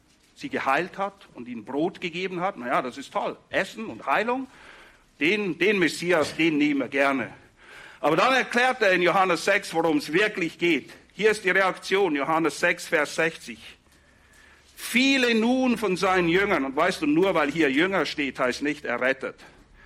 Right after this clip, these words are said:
Das sind einfach Leute, die ihm nachgelaufen sind. Nur weil jemand, irgendjemand nachläuft, heißt noch lange nicht, dass er ein echter Jünger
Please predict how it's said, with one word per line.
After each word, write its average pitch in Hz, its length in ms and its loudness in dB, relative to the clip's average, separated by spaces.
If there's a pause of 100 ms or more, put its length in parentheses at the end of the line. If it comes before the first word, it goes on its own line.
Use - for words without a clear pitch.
(220)
Das 202 160 0
sind 202 160 0
einfach 156 320 0
Leute, 151 380 2
die 143 140 -4
ihm 123 120 -4
nachgelaufen 131 880 -2
sind. 104 320 -16 (2500)
Nur 208 320 2
weil 151 160 2
jemand, 156 400 2
irgendjemand 165 680 0
nachläuft, 135 640 -2 (180)
heißt 131 220 -4
noch 110 200 -14
lange 135 340 0
nicht, 123 380 -8 (1080)
dass 127 160 -10
er 120 80 -6
ein 107 180 -14
echter 131 320 -6
Jünger 104 340 -16